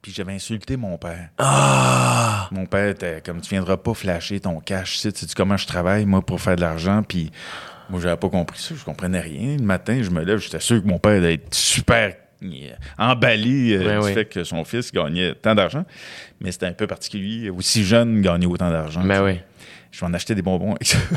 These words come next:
Speaker 2: <laughs> Est-ce que vous n'aviez parlé de ça ?
Speaker 1: Oui, oui, on en a parlé direct le lendemain matin, là. Mon
Speaker 2: Ça,
Speaker 1: père
Speaker 2: c'est
Speaker 1: niaisait pas <laughs> longtemps pour, euh, fait que, euh, ça s'est réglé. Premièrement, je lui ai pas refait quinze shows par semaine parce que ça avait été un peu exagéré. Mais, euh, je faisais quand même du cash, puis, euh, je le mettais à la banque.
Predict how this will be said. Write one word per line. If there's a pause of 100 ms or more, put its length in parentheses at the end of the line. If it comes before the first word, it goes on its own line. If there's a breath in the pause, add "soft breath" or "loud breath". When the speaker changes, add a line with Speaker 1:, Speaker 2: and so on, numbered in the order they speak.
(100)
Speaker 2:
<laughs>
Est-ce
que
vous
n'aviez
parlé
de
ça ? (500)
Speaker 1:
Oui,
oui,
on
en
a
parlé
direct
le
lendemain
matin,
là.
Mon
Speaker 2:
Ça,
Speaker 1:
père
Speaker 2:
c'est
Speaker 1:
niaisait
pas (120)
<laughs>
longtemps
pour,
euh, (640 soft breath)
fait
que,
euh,
ça
s'est
réglé.
Premièrement,
je
lui
ai
pas
refait
quinze
shows
par
semaine (100)
parce
que
ça
avait
été
un
peu
exagéré. (440 loud breath)
Mais,
euh,
je
faisais
quand
même
du
cash,
puis,
euh,
je
le
mettais
à
la
banque.